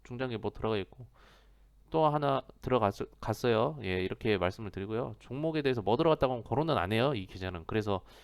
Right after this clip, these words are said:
좀 쉬쉬하는 거죠.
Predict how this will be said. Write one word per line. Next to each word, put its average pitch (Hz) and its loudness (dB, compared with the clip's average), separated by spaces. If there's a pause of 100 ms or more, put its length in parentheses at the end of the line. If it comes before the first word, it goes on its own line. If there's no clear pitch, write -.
(160)
좀 117 -8 (2000)
쉬쉬하는 131 -4
거죠. 113 -2